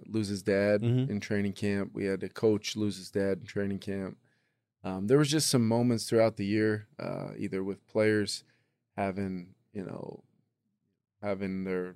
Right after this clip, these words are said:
Speaker 1: their girlfriends or wives have babies and, you know, the, the, just these young players, just those were the things that
Speaker 2: Yeah.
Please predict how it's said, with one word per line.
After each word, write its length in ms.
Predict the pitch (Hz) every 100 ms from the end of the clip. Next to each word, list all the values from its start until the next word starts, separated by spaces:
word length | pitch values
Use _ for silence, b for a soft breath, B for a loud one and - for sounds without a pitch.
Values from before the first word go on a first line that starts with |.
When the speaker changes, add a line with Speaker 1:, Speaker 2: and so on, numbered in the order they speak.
| _ -
Speaker 1:
their 120 | 98
girlfriends 540 | - 113 - 110 104
or 100 | 104
wives 400 | 104 107 107 101
have 220 | 104 90
babies 640 | 113 120 117 113 110 104 95
and, 220 | 90 90 _ _ _ _ _
you 80 | 98
know, 220 | 95 90 90
the, 200 | 90 90 - -
the, 80 | 90 98
just 280 | 104 -
these 180 | 104 92
young 200 | 110 113
players, 420 | 101 117 110 104 -
just 220 | 117 - 110 101
those 320 | 151 175 127
were 160 | 117
the 100 | 104
things 400 | 98 113 101 98 98
that 200 | 95 -
Speaker 2:
Yeah. 320 | 123 113 101